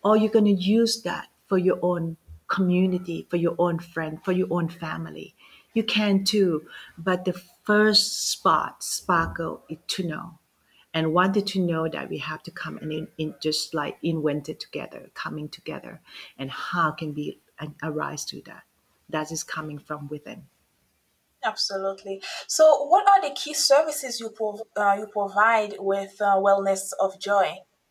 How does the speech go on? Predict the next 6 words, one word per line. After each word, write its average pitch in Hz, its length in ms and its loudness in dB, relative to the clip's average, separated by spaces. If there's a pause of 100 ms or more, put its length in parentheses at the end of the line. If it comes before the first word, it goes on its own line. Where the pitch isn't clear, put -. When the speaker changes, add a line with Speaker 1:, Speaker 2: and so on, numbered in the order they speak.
(1080)
Speaker 1:
Um, 185 540 2
I 196 360 6
provide 180 540 4
a 165 100 0
one-on-one 160 800 -4 (420)
consultant 196 840 -4